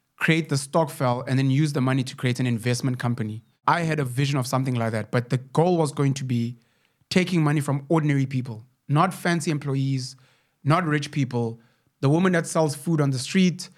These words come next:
the guy who cuts hair must give me ten rand, twenty rand, fifty rand. I'll collect this money because I studied finance and economics and business, because I know people,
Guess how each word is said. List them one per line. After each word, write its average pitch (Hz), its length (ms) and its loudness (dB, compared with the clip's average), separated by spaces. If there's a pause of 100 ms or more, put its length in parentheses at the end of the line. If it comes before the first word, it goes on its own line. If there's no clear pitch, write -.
(280)
the 143 100 0
guy 156 200 4
who 170 80 0
cuts 165 260 -2
hair 135 420 0 (540)
must 139 260 2
give 147 160 2
me 147 160 2
ten 165 300 0
rand, 143 280 0
twenty 151 200 0
rand, 135 180 0
fifty 139 280 -6
rand. 123 220 0
I'll 139 360 0
collect 170 320 2
this 170 160 -2
money 170 320 0 (1000)
because 165 320 2
I 170 80 4
studied 160 380 0
finance 156 480 0
and 143 80 -2
economics 131 540 0
and 120 140 -2
business, 147 380 2
because 143 340 0
I 139 80 2
know 147 200 2
people, 131 500 0